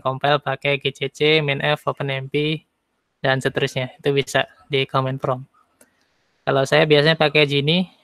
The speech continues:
di Linux, di Windows juga ada. Nah, untuk kompilasi open M P, ini perlu tambahan flag nih, min F, open M P.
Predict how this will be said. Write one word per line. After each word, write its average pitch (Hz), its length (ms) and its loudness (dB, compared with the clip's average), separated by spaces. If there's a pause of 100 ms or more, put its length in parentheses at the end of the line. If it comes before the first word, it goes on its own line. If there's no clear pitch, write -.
(100)
di 135 400 0
Linux, 139 500 -2 (320)
di 135 220 0
Windows 135 320 2
juga 135 240 2
ada. 135 240 0 (480)
Nah, 143 180 4
untuk 147 380 2
kompilasi 147 960 4 (240)
open 147 260 0
M 135 220 -2
P, 180 340 2 (1200)
ini 147 160 -2
perlu 151 280 2
tambahan 151 400 2
flag 160 280 -2
nih, 147 160 -4 (440)
min 143 200 -2
F, 160 280 0
open 147 240 -2
M 143 160 -4
P. 139 160 -4